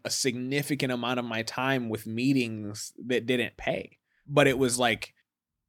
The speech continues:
it was all conversations, conversations that I needed to have with people who had insight and knowledge that I wanted to have and, and that knew how to get where I wanted to go.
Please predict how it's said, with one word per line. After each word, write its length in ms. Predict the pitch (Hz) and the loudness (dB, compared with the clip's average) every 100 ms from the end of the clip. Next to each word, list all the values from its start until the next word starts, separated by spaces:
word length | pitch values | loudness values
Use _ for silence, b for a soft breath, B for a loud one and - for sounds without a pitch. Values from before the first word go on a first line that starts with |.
| - | 0
it 60 | |
was 140 | 147 120 | 2 2
all 320 | 135 143 135 | 6 6 6
conversations, 920 | - 127 120 113 - 110 101 64 - | 2 0 0 -2 0 0 -2 -6 -6
conversations 800 | - 123 123 123 120 113 123 113 | -4 -4 -2 -2 -2 -2 -4 0
that 140 | 113 | 0
I 80 | 107 | 0
needed 380 | 110 117 107 98 | -2 -6 -6 -6
to 40 | |
have 300 | 101 92 92 | -4 -2 -4
with 160 | 80 107 | -6 -10
people 380 | - 151 131 120 | -8 -8 -6 -6
who 180 | 127 117 | -4 -2
had 220 | 107 - | -2 -2
insight 480 | 120 120 113 123 - | -6 -4 2 2 2
and 160 | 117 | 0
knowledge 440 | 104 110 113 107 95 | 0 0 0 0 0
that 140 | 113 | 2
I 100 | 104 | 2
wanted 440 | 98 98 113 104 90 | 2 0 -2 -4 -4
to 100 | 95 | -4
have 440 | 113 101 78 85 | 0 0 -2 -4
and, 200 | 117 117 | -4 -2
and 280 | - 120 113 | 0 0 2
that 180 | 120 104 | 0 0
knew 480 | 117 120 139 135 123 | -2 4 8 8 8
how 140 | 127 | 6
to 80 | 113 | 2
get 340 | 101 120 131 | 2 2 2
where 200 | 98 107 | 2 0
I 80 | 104 | 2
wanted 400 | 95 101 92 95 | 0 -4 -6 -4
to 100 | 113 | -4
go. 360 | 104 90 76 | 0 0 -2